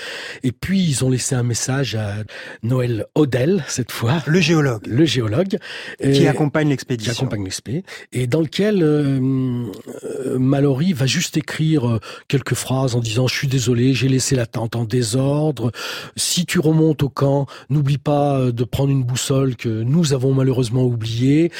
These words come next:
Speaker 1: Et puis, il indique cette phrase à la fin : « Perfect weather for the job. » Un temps parfait pour faire le boulot.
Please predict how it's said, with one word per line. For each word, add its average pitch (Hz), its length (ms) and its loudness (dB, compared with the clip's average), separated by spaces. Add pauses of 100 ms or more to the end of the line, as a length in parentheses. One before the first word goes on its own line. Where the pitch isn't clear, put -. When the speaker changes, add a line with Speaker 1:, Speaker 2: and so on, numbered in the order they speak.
(160)
Speaker 1:
Et 135 80 0
puis, 185 420 0
il 147 180 2
indique 151 320 0
cette - 240 -2
phrase 143 500 0
à 123 120 -2
la 131 80 0
fin : « 147 280 0 (360)
Perfect 160 420 0
weather 135 580 2
for 139 220 -2
the 117 180 -2
job. » 110 300 0 (340)
Un 123 120 0
temps 143 240 -2
parfait 139 440 -2 (140)
pour 135 160 -4
faire 139 180 -2
le 117 100 0
boulot. 101 360 -8